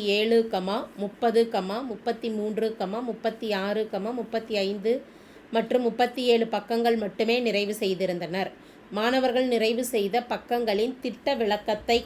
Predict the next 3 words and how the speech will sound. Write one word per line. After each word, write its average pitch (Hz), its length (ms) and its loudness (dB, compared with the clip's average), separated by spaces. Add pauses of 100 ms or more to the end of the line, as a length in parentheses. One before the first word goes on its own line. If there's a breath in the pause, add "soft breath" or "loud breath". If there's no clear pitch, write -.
காண்கன்னு 196 460 -2 (100)
கேட்கப்பட்டிருக்கு. 180 800 -4 (1000 loud breath)
திட்ட 269 220 2